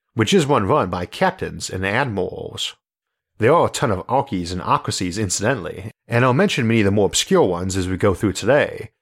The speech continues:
but we'll focus most on democracy. We will try to do this topic today with fun and as food for thought,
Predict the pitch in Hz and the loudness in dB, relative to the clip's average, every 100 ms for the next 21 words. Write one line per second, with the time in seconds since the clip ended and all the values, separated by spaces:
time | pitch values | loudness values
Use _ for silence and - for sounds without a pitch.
0 | _ 120 139 127 - 196 117 - 135 98 | _ 2 4 2 2 2 0 0 2 2
1 | - 85 85 90 131 147 - - - - | 0 -6 -6 0 0 0 -6 -12 -12 -18
2 | _ _ _ _ _ - 117 147 240 - | _ _ _ _ _ -2 2 4 4 2
3 | 180 117 113 98 - - 135 127 101 - | -2 2 2 2 -4 0 0 0 -6 -2
4 | 92 90 92 - 165 98 98 92 90 90 | -2 0 -4 -2 0 0 0 -2 -2 -2
5 | - - 113 - 90 - 151 110 - - | -2 2 2 2 -6 0 0 0 -6 -18